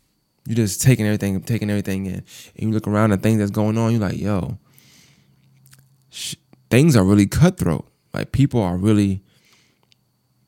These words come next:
things are really cutthroat. Like, I'm trying to use the right words. Things are really cutthroat, and you ask yourself whether, I say this, you know, when, when cops,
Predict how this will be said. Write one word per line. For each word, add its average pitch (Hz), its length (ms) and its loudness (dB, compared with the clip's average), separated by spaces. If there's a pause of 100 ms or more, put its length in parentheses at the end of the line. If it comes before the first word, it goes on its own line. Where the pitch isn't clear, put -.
(600)
things 139 240 4
are 117 80 6
really 110 200 4
cutthroat. 110 580 0
Like, 90 140 0
I'm 113 120 0
trying 123 180 0
to 104 60 2
use 104 120 0
the 95 80 -2
right 95 120 2
words. 98 220 0
Things 131 240 0
are - 20 -6
really 107 140 2
cutthroat, 107 400 2
and 98 340 2 (1700)
you 127 140 6
ask 123 240 6
yourself 101 640 0 (640)
whether, 104 580 4 (2000)
I 123 180 -2
say 143 220 -2
this, 104 240 -2
you 120 60 -4
know, 117 120 0
when, 92 320 -2
when 101 140 -2
cops, - 580 -4